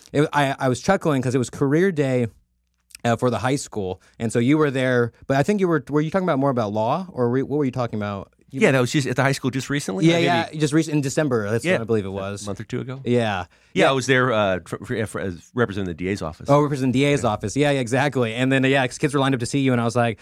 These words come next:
Speaker 1: "You know what? Screw it. I'm gonna <laughs> take my shot now." I was like, "It's career day for me too." But, uh, yeah, so I do that, and then, uh, so you took all those different paths, and they kinda all led you to Merced. And then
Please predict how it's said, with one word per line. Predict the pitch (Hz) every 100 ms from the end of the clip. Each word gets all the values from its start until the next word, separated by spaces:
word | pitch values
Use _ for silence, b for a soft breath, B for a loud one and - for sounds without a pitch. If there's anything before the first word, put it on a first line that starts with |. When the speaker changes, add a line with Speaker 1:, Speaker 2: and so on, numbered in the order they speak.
| B B
Speaker 1:
"You | -
know | 151
what? | 185 226 -
Screw | - 185
it. | 156
I'm | 143
gonna | 151
<laughs> |
take | - - 123
my | 156
shot | - 160 135
now." | 147 165
I | 127
was | 120
like, | 131
"It's |
career | - 147 156
day | 151 151
for | 151
me | 143 151
too." | - 170 143 107 - B B B 117
But, | 117 131
uh, | 127
yeah, | 123 139
so | 175
I | 160
do | 151 143
that, | 113 120 120 -
and | 127 131
then, | 143 151
uh, | 139 113
so | - 165 139 - _ _ _ _ - - 139 -
you | 170
took | 214 220
all | 156 160
those | 147
different | 147 143 120
paths, | 131 127 117 -
and | 127 127
they | 120
kinda | 107 - 160 147
all | 139 139
led | 127 123
you | 123
to |
Merced. | 107 101 - 127 117 101 110 - _ _ _ _ - _ - -
And | 143 143
then | 143